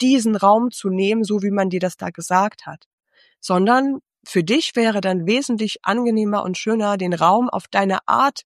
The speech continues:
dir zu nehmen. Das kann sein, dass du mit der Stimme präsenter bist, das heißt nicht lauter.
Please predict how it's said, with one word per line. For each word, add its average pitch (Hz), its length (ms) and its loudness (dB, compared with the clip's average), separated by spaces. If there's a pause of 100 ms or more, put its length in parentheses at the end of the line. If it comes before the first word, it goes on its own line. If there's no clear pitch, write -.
(120)
dir 170 180 -4
zu - 200 -12
nehmen. 147 440 -4 (480)
Das - 200 -6
kann 247 280 2
sein, 202 360 2
dass 214 160 -4
du 202 100 -6
mit 196 200 -2
der 180 100 0
Stimme 240 400 0
präsenter 196 680 0
bist, 190 360 -6
das 202 140 -6
heißt 214 280 -2
nicht 262 200 -6
lauter. 170 500 -6